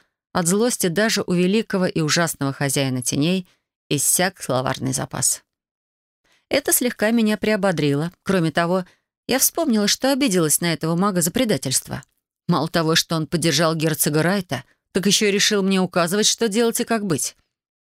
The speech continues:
Ну уж нет, хватит. Да, я виновата, но зачем так орать?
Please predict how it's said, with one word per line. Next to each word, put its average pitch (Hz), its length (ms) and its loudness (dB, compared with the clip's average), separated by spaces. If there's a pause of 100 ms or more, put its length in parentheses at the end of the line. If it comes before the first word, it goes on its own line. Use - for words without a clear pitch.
(220)
Ну 208 340 2
уж - 220 0
нет, 131 340 -4
хватит. 147 600 -4 (580)
Да, 156 280 0
я 156 200 2
виновата, 208 640 0 (240)
но 147 60 -2
зачем 190 340 0
так 214 220 -4
орать? 262 460 0